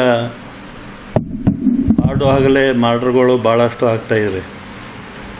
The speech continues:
ಎರಡು ಸಾವಿರ ಹದಿನೆಂಟರಲ್ಲಿ ಬುಸ್ನೂರ್ದ ರಾಹುಲ್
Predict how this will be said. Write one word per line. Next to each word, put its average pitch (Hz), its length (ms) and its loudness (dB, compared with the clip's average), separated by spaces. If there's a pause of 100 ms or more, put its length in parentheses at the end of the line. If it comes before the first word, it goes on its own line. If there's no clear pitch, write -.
(920)
ಎರಡು 131 200 0
ಸಾವಿರ 147 360 2
ಹದಿನೆಂಟರಲ್ಲಿ 131 960 2 (2500)
ಬುಸ್ನೂರ್ದ 135 800 4
ರಾಹುಲ್ 131 540 4